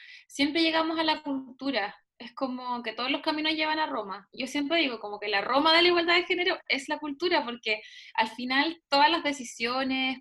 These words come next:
pasan por, por un tema cultural, las resistencias pasan por un tema cultural y también los facilitadores en algunos casos. A mí me parece, mm, em, Claudio, que, que en, en el marco de esta certificación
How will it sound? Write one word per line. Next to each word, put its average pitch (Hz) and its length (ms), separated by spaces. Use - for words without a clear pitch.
pasan 247 360
por, 233 380
por 214 140
un 220 100
tema 220 240
cultural, 226 640
las 220 140
resistencias 254 640
pasan 240 320
por 226 100
un 220 140
tema 220 240
cultural 220 580
y 214 240
también 226 300
los 285 100
facilitadores 262 720
en 226 80
algunos 196 400
casos. 180 380
A 214 120
mí 240 60
me 285 140
parece, 285 880
mm, 254 300
em, 208 600
Claudio, 247 460
que, 226 320
que 220 80
en, 208 240
en 208 100
el 202 140
marco 220 300
de 262 60
esta 269 140
certificación 247 960